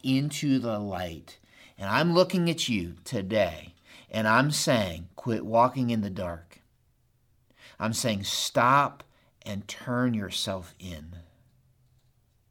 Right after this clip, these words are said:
Some of you are watching this,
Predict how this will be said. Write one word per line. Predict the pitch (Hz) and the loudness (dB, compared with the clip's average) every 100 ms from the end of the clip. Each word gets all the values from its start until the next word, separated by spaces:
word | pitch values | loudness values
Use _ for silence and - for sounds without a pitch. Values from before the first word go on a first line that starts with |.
| _ _ _ _ _ _ _ _ - - - | _ _ _ _ _ _ _ _ -20 -18 -12
Some | - 165 165 | 2 4 6
of | 180 | 4
you | 190 | 4
are | 143 | 4
watching | 120 123 135 - 120 | 6 6 6 4 -2
this, | 104 101 | 0 -2